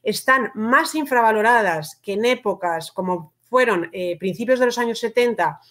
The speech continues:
o finales de los años noventa, en el que en esas épocas estaban muy baratas las materias primas, pero es que además en los siguientes años las materias primas subieron, eh, de forma fuerte, ¿no?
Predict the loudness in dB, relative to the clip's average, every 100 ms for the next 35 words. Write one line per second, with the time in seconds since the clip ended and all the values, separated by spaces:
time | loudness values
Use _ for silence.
0 | _ -8 -2 2 2 4 2 2 0 0
1 | 2 2 2 0 -4 -6 _ _ _ -8
2 | 0 0 4 4 4 4 2 4 2 2
3 | -2 2 2 2 -2 -4 -4 -16 -20 -10
4 | -6 2 2 2 0 0 2 4 4 2
5 | -2 -4 -6 -4 0 0 -2 -2 0 -2
6 | 0 0 2 2 4 4 2 -2 -20 -10
7 | 0 0 2 0 0 0 0 0 0 0
8 | -2 -4 -4 -4 -4 -4 -4 -6 -6 -4
9 | -4 -6 -8 -6 -6 -8 -8 -6 -4 -6
10 | -6 -8 -10 -12 -12